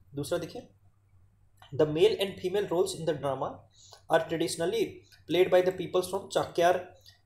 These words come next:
caste।" तो दोस्तों, ऐसा नहीं है। अब देखिए, जो मेल है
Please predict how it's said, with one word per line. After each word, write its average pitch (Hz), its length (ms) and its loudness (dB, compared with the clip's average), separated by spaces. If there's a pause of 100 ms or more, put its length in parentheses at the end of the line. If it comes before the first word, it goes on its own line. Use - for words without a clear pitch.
(120)
caste।" - 560 -8
तो 170 60 -4
दोस्तों, 185 260 2
ऐसा 185 160 0
नहीं 185 140 0
है। 208 300 -8 (460)
अब 143 80 -6
देखिए, 117 420 -2 (380)
जो 123 220 -2
मेल 165 320 2
है 143 280 -6